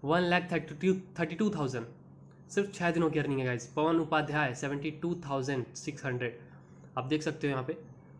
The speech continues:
और उसके बाद फिर और भी बहुत सारे लोग हैं, इन सब ने earning करी है। और आप earning देख के, I know, आपके मन में काफ़ी सारे डाउट्स, काफ़ी सारे questions आ रहे होंगे कि यार, ये कैसे possible है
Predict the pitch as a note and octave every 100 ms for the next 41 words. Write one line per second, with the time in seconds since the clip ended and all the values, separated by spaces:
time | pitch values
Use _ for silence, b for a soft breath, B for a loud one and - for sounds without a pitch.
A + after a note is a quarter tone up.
0 | - A#2 A#2+ B2+ - D3+ D3+ D3 - D#3
1 | D#3 - D3+ F3 F3 C#3+ E3+ G3 F#3 F3+
2 | D#3 F3 F3+ - F3+ A3 A3+ F#3+ F#3+ D#3
3 | D3+ C#3+ - E3 G3 G3 F3+ G3 G#3+ B
4 | B B B F#3 G#3 G#3 G3+ A#3 G#3 A3
5 | A3+ G3+ G#3 G#3+ G3+ G3+ G3 G3+ G3+ E3
6 | E3 F#3 F3+ E3+ D#3+ E3 - D#3+ D#3+ F3
7 | E3 E3 D3 E3+ E3+ D3+ D#3 G3+ A3+ A#3+
8 | A#3 G3 A3 G3+ F3 F3+ F#3 A#3